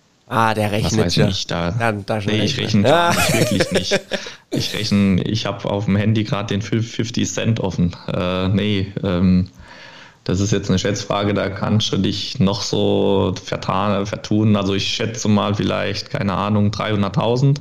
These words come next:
Speaker 2: dreihundertfünfzig?
Speaker 1: Fünfhundertachtzehntausendezweihundertfünfundvierzig Euro.
Speaker 2: Okay,
Speaker 1: Und wenn
Speaker 2: ja.
Speaker 1: ich jetzt noch monatlich zweihundertfünfzig Euro zuze-, zu-,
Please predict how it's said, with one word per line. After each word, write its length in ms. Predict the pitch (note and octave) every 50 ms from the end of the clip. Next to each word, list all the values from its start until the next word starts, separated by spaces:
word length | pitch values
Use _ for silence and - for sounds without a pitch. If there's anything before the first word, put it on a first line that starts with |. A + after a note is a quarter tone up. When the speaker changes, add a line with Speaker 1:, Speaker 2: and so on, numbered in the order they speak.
| - - -
Speaker 2:
dreihundertfünfzig? 460 | - - - G#2 D3 F3 F#3+ - B2+
Speaker 1:
Fünfhundertachtzehntausendezweihundertfünfundvierzig 2750 | C3 F3 F3 E3 E3 D3+ - - B2+ C3 - - - - - D3+ C#3+ C#3 C#3 - - G2 G2+ G#2+ A#2 - - B2 - - - - - A2+ G#2+ A2 A2 A2 A2 A2+ A2 - - G#2 G2+ G2+ G2+ G2+ - F#2+ - - - A2+ - -
Euro. 400 | - F2+ E2+ F#2 - D#2 E2+ G#2 - _ _ _ _ _ _ _ _ _ _ _ _
Speaker 2:
Okay, 420 | - G2+ F#2 - F#2 F#2 G2+ B2 B2+ - - -
Speaker 1:
Und 100 | - -
wenn 120 | B2 C3+ C#3+
Speaker 2:
ja. 60 | D3
Speaker 1:
ich 60 | -
jetzt 240 | - F3+ F#3 - -
noch 180 | G3 F#3+ F#3 -
monatlich 640 | E3+ - D#3+ F#3+ G#3 G3+ - - D3+ D#3+ E3+ -
zweihundertfünfzig 880 | - - - D3 E3 E3 E3 D#3 - - E3 F3 D#3+ - - D#3 D3 -
Euro 280 | - C#3+ D3+ C#3+ C#3+ C#3
zuze-, 500 | - - F3 E3+ - - D3+ - - -
zu-, 240 | - - D#3 D#3+